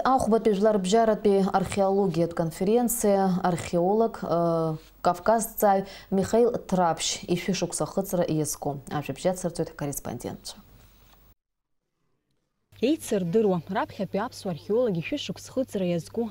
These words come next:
Speaker 2: Ахәбатәи Жәлар Бжьаратәи аконференциа ҳәа ақәырҭагӡаны уи ала хәылацәа зааҭгылеит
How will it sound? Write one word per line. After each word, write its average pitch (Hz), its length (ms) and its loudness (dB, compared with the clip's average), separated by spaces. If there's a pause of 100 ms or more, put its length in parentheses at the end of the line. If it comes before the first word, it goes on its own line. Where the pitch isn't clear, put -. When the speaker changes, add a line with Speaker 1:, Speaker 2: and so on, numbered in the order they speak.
(120)
Speaker 2:
Ахәбатәи 185 400 -4
Жәлар 156 180 -4
Бжьаратәи 196 480 -6
аконференциа 180 760 -6
ҳәа 190 160 -4
ақәырҭагӡаны 180 680 -6 (280)
уи 214 100 0
ала 277 220 0
хәылацәа 208 480 -4
зааҭгылеит 196 640 -2